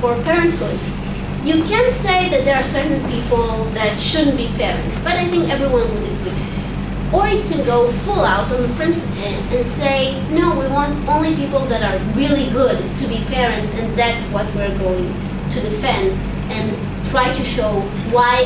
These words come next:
a world in which you can control who has children is a better one, and not only talk about specific cases that might fit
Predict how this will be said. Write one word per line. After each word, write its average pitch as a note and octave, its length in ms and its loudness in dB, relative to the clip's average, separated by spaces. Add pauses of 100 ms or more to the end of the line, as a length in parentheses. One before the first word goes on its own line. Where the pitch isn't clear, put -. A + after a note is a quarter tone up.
a A#3+ 80 4 (100)
world A3 300 2 (160)
in A3 180 0
which G3+ 320 -2
you - 100 -2 (140)
can C#4 300 2
control G#3 400 0 (300)
who C4 120 2
has A3+ 180 2 (200)
children B3 340 0 (140)
is A3+ 240 2 (160)
a - 100 0
better A3 360 2
one, F3+ 200 0 (340)
and A#3+ 160 2
not A#3+ 220 2 (140)
only A#3 320 4
talk G#3 160 0
about G#3 240 2
specific A#3+ 680 -2
cases A3+ 460 -2
that - 100 0 (140)
might - 240 0 (160)
fit G3 180 -4